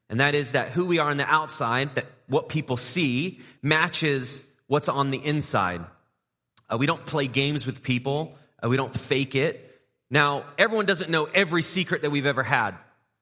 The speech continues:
That freaks people out. But there is a sense in which we can have real and authentic relationships. And so that's what this play was about. Play number three, a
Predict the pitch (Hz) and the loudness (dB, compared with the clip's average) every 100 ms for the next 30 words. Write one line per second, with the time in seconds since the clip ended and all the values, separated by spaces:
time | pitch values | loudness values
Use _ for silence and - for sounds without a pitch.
0 | _ 131 - - 123 - 139 120 104 101 | _ -4 -2 -2 -2 -2 -2 -2 2 2
1 | 90 - - _ _ _ _ _ 233 190 | 0 -6 -20 _ _ _ _ _ 0 0
2 | - 175 185 220 196 - 165 156 156 143 | 0 0 0 0 0 0 0 0 -2 -2
3 | 143 - - _ _ - 143 139 117 143 | -2 -4 -8 _ _ -4 -4 -2 0 0
4 | 139 107 123 143 151 151 143 - 117 113 | 0 -2 -2 0 0 -2 -8 -4 -2 -2
5 | 113 117 117 120 110 - _ _ _ 104 | -2 -4 -4 -4 -6 -6 _ _ _ -4
6 | 98 107 - 92 - 73 - - 92 110 | 0 0 -2 -6 -8 -10 -10 -10 -6 -2
7 | 110 - 101 104 - - 92 87 - 87 | -2 -2 -6 -6 -6 -2 -2 -4 -4 -4
8 | 85 - 160 156 127 - 165 175 | -2 -2 0 0 -2 -2 0 0